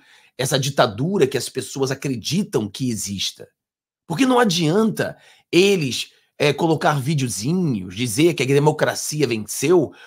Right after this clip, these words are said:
quando você tem um número gigantesco da população que acredita que hoje vivemos uma ditadura.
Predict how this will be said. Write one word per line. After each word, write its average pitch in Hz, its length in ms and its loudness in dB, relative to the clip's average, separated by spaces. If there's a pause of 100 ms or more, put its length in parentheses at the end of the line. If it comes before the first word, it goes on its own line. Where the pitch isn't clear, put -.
(220)
quando 220 340 6
você 185 260 0
tem 147 200 0
um 147 100 4
número 123 340 2
gigantesco 131 720 -2
da 117 120 -4
população 139 580 -2
que 196 60 -6
acredita 156 540 -6
que 165 140 -8
hoje 131 300 0
vivemos 123 380 -2
uma 123 140 0
ditadura. 156 580 0